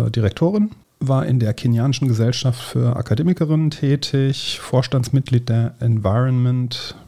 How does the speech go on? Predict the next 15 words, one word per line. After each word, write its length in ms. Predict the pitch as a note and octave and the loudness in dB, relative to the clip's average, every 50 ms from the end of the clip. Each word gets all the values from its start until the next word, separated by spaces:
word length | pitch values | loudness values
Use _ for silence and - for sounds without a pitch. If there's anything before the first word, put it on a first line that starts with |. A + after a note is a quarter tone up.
| - A#2 | -6 -2
Liaison 720 | A#2 A2+ A2 A2+ B2 D3 D#3 D#3 D3+ D#3+ F3 F3 F3 F3 - | 0 0 0 0 0 0 0 0 0 0 0 0 0 -2 -6
Center, 920 | - - - - - - - - - - E3+ E3 E3+ - G3 F#3 F#3+ F#3+ - - - _ _ _ _ _ _ _ _ - | -12 -14 -12 -12 -10 -10 -12 -12 -8 -4 -2 0 0 0 0 0 -2 -2 -6 -10 -20 _ _ _ _ _ _ _ _ -6
ne? 180 | C#3 E3 F#3 F#3 - | -4 -4 -4 -4 -6
Egal. 220 | - - A#2 A#2+ - - - - - | -8 -6 -6 -6 -8 -10 -10 -4 0
Mitglied 680 | C3 C3+ - - - B2 B2 B2 B2 - - - - | 0 0 0 0 0 0 0 0 -2 -6 -10 -4 -2
des 240 | G#2+ G#2+ G#2+ - - | 0 0 0 0 0
National 420 | B2 A#2+ B2 - - D3 C3 B2+ B2 | 0 0 0 0 0 0 0 2 2
Women 320 | B2 B2 C3 C3 C3 A#2+ | 2 2 2 0 0 -2
of, 420 | G#2+ A2+ - - - - - - - _ _ _ | -2 -4 -8 -12 -18 -18 -18 -20 -20 _ _ _
äh, 180 | - C3+ B2 A#2 | 0 0 0 2
National 320 | G#2 A#2 B2+ - C#3 B2+ | 0 0 0 0 0 -2
Council 380 | A#2+ - A#2+ B2 B2+ - - - | 0 2 0 0 0 0 -2 -2
of 100 | A#2 - | -2 0
Women 240 | B2 A#2+ B2+ A#2+ A2+ | 0 2 2 2 2
of 280 | A2+ - - - - | 0 -4 -8 -16 -20